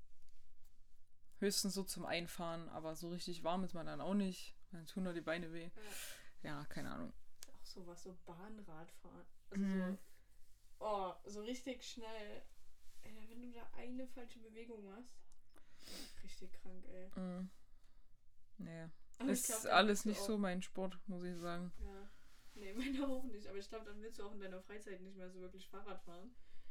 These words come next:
Speaker 2: Wenn du das jeden Tag, pff, stundenlang machst.
Speaker 1: Weiß ich nicht.
Speaker 2: Und du findest das richtig geil. Du bist so ein
Speaker 1: Naja,
Speaker 2: richtiger
Speaker 1: man muss
Speaker 2: Fahrradfreak.
Speaker 1: es ja offensichtlich ziemlich geil <laughs> finden, wenn man das als Leistungssport macht.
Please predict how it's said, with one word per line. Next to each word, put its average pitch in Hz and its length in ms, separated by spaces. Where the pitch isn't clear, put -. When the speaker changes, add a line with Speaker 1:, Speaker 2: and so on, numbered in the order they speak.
Speaker 2:
Wenn 185 200
du 196 80
das 190 140
jeden 220 420
Tag, 196 320
pff, - 260
stundenlang 214 800
machst. 208 340
Speaker 1:
Weiß 214 220
ich 170 100
nicht. 165 320
Speaker 2:
Und 208 120
du 254 80
findest 254 420
das - 180
richtig - 360
geil. - 120
Du - 60
bist - 220
so 196 80
ein 196 80
Speaker 1:
Naja, 190 340
Speaker 2:
richtiger - 20
Speaker 1:
man 196 220
muss 240 200
Speaker 2:
Fahrradfreak. 220 140
Speaker 1:
es - 60
ja 175 180
offensichtlich 180 640
ziemlich 185 340
geil 170 220
<laughs> - 0
finden, 240 460
wenn 196 180
man 190 160
das 190 160
als 190 160
Leistungssport 196 480
macht. 185 300